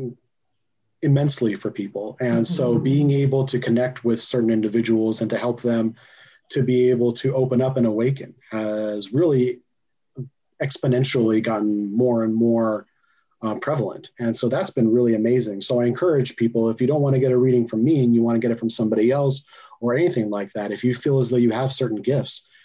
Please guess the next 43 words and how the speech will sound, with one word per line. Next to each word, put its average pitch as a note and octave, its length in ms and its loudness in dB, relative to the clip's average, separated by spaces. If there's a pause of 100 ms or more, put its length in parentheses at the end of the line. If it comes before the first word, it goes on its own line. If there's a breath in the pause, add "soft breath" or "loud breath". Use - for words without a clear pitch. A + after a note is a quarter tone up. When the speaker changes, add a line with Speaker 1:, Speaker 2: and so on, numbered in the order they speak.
(260 soft breath)
Speaker 1:
try D3 220 -4
to D#3+ 80 0
see E3+ 240 0
if C#3 100 -2
others B2 240 0
can A#2+ 140 -6
pick B2+ 180 -4
up C3+ 160 -2
on - 180 -18
it. - 80 -20
Try - 200 -4
to C#3 80 2
see C#3+ 340 2
if B2 220 -2 (120)
they B2 240 0
can A#2+ 140 -2
help C3+ 300 -4
you G2+ 100 -6
with F#2 220 -16
it - 100 -20 (100)
and A#2+ 320 -2
to B2+ 120 2
be A#2 200 4
able - 180 4
to - 100 2
come B2 200 4
into - 220 2
that. - 220 -4 (480 loud breath)
Speaker 2:
Right. C#3 180 -2
Speaker 1:
Um, A#2+ 220 2
one C#3+ 160 4
particular C#3+ 420 0
story, D3 400 2
there A#2+ 180 2
was A#2 180 0
somebody C3 380 2
that A#2 320 -2 (140)
was C3+ 440 -2
very A#2 340 2
much A2+ 260 -2
in A#2 120 0
the G#2 80 -4
negative. G2+ 440 -8